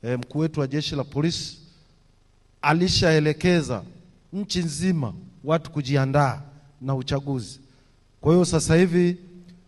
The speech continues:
tayari tuko timamu, hata kama uchaguzi ungekuwa kesho kutwa, eh, tuko timamu kuhakikisha kwamba tunausimamia vyema, eh, ili uweze kuendeshwa kwa utaratibu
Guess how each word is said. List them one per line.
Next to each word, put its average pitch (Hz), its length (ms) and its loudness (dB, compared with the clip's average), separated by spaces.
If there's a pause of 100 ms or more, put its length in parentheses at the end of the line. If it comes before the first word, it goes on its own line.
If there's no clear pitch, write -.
(280)
tayari 165 400 4
tuko 170 260 -2
timamu, 180 520 4 (200)
hata 143 280 0
kama 165 280 4
uchaguzi 147 480 2
ungekuwa 139 360 2
kesho 131 220 -4
kutwa, 139 440 -4 (720)
eh, 117 220 2
tuko 143 200 2
timamu 151 400 2
kuhakikisha 135 500 -2
kwamba 127 440 -4
tunausimamia 123 800 -4
vyema, 143 480 2 (1160)
eh, 123 360 2
ili 156 160 4
uweze 131 540 2
kuendeshwa 120 680 -2
kwa - 240 -4
utaratibu 131 800 -2